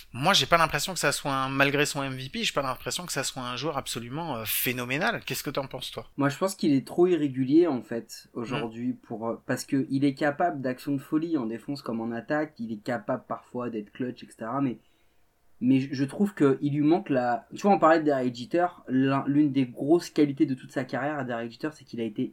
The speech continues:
Speaker 2: hyper régulier.
Speaker 1: Ouais,
Speaker 2: Tout le
Speaker 1: c'est
Speaker 2: temps.
Speaker 1: ça.
Speaker 2: Dans
Speaker 1: Exactement.
Speaker 2: ses for-, dans ses forces et dans ses faiblesses, mais il a tout le temps été hyper régulier. Et c'est
Speaker 1: Mm.
Speaker 2: ce qui en fait un joueur de légende. Bryce Harper, c'est, c'est, tu vois, c'est les montagnes russes. Euh, Mike Trout,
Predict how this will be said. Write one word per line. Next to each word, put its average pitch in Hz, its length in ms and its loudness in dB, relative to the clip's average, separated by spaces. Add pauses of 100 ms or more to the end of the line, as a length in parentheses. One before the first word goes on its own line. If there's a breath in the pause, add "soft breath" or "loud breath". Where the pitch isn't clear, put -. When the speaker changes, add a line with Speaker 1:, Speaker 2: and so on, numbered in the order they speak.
(160)
Speaker 2:
hyper 135 380 -2
régulier. 107 420 -8 (180)
Speaker 1:
Ouais, 147 180 8
Speaker 2:
Tout - 60 -2
le 160 40 0
Speaker 1:
c'est - 80 0
Speaker 2:
temps. - 80 2
Speaker 1:
ça. 131 140 2 (340 loud breath)
Speaker 2:
Dans 147 80 -4
Speaker 1:
Exactement. 151 340 6
Speaker 2:
ses 175 80 4
for-, 220 300 8
dans 175 160 4
ses 202 160 2
forces 220 220 0
et 214 40 6
dans 208 120 4
ses 208 120 -2
faiblesses, 208 440 2
mais 175 140 6
il 170 100 6
a 190 80 6
tout 202 140 -6
le 196 60 -8
temps 226 140 2
été 208 420 0 (160)
hyper 208 720 2
régulier. 143 640 2 (360 soft breath)
Et 139 80 2
c'est 156 140 6
Speaker 1:
Mm. 294 40 10
Speaker 2:
ce - 60 -6
qui 185 100 2
en 170 120 4
fait 262 120 0
un 190 160 6
joueur 139 180 2
de 143 80 4
légende. 156 380 4
Bryce 139 440 0
Harper, 196 400 2 (140)
c'est, 143 500 2
c'est, 139 460 0
tu - 80 -16
vois, 160 120 0
c'est 160 140 -2
les 143 60 4
montagnes 147 300 2
russes. 202 400 0 (520 soft breath)
Euh, 120 60 2
Mike 143 260 6
Trout, 233 480 2